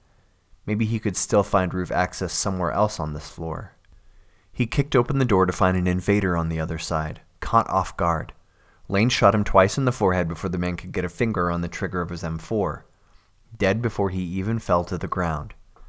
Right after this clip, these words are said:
As he slid down the wall he'd been leaning against, a trail of blood marked his passage. Two holes in the wall where the bullets had exited. He died with his eyes open, staring straight ahead, that same expression of surprise on his face.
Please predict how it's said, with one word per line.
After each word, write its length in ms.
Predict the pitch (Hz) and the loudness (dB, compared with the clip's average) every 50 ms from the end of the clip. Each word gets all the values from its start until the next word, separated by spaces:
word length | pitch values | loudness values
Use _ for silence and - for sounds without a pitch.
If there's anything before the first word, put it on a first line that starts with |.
| - - - - - - - - - - _ - _ - | -16 -16 -16 -18 -20 -20 -20 -20 -20 -20 _ -20 _ -6
As 140 | - 101 - | -4 -2 0
he 100 | - 107 | 2 2
slid 400 | - - - 123 123 123 139 131 | 2 0 0 2 2 2 4 4
down 200 | 123 113 110 110 | 4 4 6 6
the 80 | 104 98 | 4 6
wall 240 | 101 110 113 110 | 6 8 8 8
he'd 160 | 104 104 95 92 | 6 4 0 -2
been 180 | 92 87 85 | -2 -2 0
leaning 280 | 85 87 90 87 85 85 | -2 -2 -2 -2 -2 -4
against, 440 | 85 85 82 82 80 82 - - - | -4 -4 -4 -4 -6 -6 -6 -6 -8
a 40 | |
trail 360 | 87 - - - 98 95 98 113 | -8 -2 2 4 4 4 4 2
of 120 | 113 110 | 0 2
blood 240 | - 98 92 90 87 | 2 4 4 4 2
marked 300 | 87 85 85 85 - - | 0 0 -2 -2 -2 -4
his 120 | 98 - | -6 -6
passage. 580 | - - 95 87 85 - 78 - - - - - _ - - - - _ _ - - | -2 0 0 0 0 -4 -8 -12 -12 -14 -20 -20 _ -20 -20 -20 -20 _ _ -12 -8
Two 220 | - - 139 139 | -2 0 0 0
holes 380 | 127 123 131 117 104 98 90 90 | 2 4 6 6 6 6 4 2
in 80 | 92 92 | 0 0
the 80 | 92 | 0
wall 240 | 87 87 87 87 85 | 0 2 2 0 0
where 100 | 87 90 | 0 -2
the 80 | 85 90 | -4 -2
bullets 420 | 82 92 90 87 90 87 - - | -2 -2 0 0 -2 -4 -4 -4
had 160 | - 95 82 - | -6 -6 -4 -4
exited. 500 | - 104 101 98 92 85 76 73 71 - - _ _ _ _ _ _ | -4 -4 -4 -4 -6 -6 -6 -8 -10 -12 -18 _ _ _ _ _ _
He 140 | - - 104 | -6 -6 -2
died 320 | 95 101 92 95 101 101 | 0 2 2 4 4 2
with 120 | 98 92 | 0 -2
his 160 | - 101 95 113 | -4 -2 2 4
eyes 220 | 104 104 104 95 | 4 4 4 2
open, 420 | 98 90 85 - 85 85 85 101 - _ _ _ | 2 0 0 0 -2 -4 -4 -6 -10 _ _ _
staring 400 | - - - 101 92 90 90 85 | -14 -4 -2 0 0 0 0 -4
straight 320 | - - - 101 90 92 | -6 -6 -2 -2 0 0
ahead, 380 | 98 92 92 98 82 76 - - - _ _ _ _ _ _ _ _ _ _ - - | -2 -2 -2 -2 -2 -2 -4 -8 -14 _ _ _ _ _ _ _ _ _ _ -12 -4
that 180 | - 92 90 - | -2 -2 -2 0
same 340 | - - - 98 95 98 110 | 0 0 2 2 2 2 0
expression 520 | 107 - - - 101 98 - - 107 98 | 0 -2 2 4 4 4 4 2 -2 -2
of 100 | 95 92 | -2 -4
surprise 480 | - - 110 - - 107 95 92 87 87 | -4 -4 -4 -2 0 0 2 2 0 -2
on 160 | 85 80 78 | -4 -4 -4
his 120 | 80 - | -6 -8
face. 460 | - - 82 76 - - - - - | -8 -6 -6 -6 -6 -8 -12 -14 -16